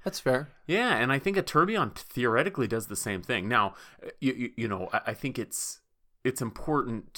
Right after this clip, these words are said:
Speaker 2: to know that it holds a different place in the world of watches, right? Because when I said earlier, theoretically, it's more accurate, it's certainly not more accurate. N-, you know,
Speaker 1: Well,
Speaker 2: we
Speaker 1: the,
Speaker 2: have
Speaker 1: the idea is that it, th-,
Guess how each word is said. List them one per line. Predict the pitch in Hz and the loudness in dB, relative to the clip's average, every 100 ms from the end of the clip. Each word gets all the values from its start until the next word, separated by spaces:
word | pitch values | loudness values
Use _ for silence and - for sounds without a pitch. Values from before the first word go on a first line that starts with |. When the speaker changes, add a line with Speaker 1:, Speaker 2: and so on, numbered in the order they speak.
| - | -4
Speaker 2:
to | 107 101 101 98 | 0 0 0 -2
know | 101 104 107 104 101 104 | -2 -2 0 2 2 -2
that | 101 98 | -4 -4
it | |
holds | - 107 98 | -4 -6 -4
a | 92 | -4
different | 104 101 - | -6 -6 -8
place | - - 104 101 98 - - - | -12 -2 0 0 -2 -4 -4 -6
in | 107 | -4
the | 95 | -4
world | 95 98 98 90 | -4 -2 -2 -2
of | 87 | -6
watches, | 87 95 107 - 78 92 | -2 -2 -2 -8 -8 0
right? | 92 98 | 0 0
Because | 110 101 | -6 -6
when | 107 98 | -4 -6
I | |
said | - 95 | -4 -2
earlier, | 101 98 87 | 0 0 -4
theoretically, | - 90 95 101 90 | -4 0 0 -2 -6
it's | 85 | -8
more | 80 | -6
accurate, | 80 85 92 | -6 -4 -4
it's | 95 | -2
certainly | 160 107 101 | -2 -2 -2
not | 85 | -4
more | 80 69 | -4 -8
accurate. | 76 - - - - - _ - | -8 -12 -14 -16 -20 -20 _ -12
N-, | - - - | -12 -12 -12
you | 117 110 | -6 -4
know, | |
Speaker 1:
Well, | - 214 | 6 8
Speaker 2:
we | 160 | 10
Speaker 1:
the, | |
Speaker 2:
have | 147 | 8
Speaker 1:
the | 143 | 8
idea | 135 131 135 | 6 6 2
is | 120 113 | 2 2
that | 110 - - - - | 0 -2 -20 -20 -10
it, | 78 | -6
th-, | 127 120 | -4 -6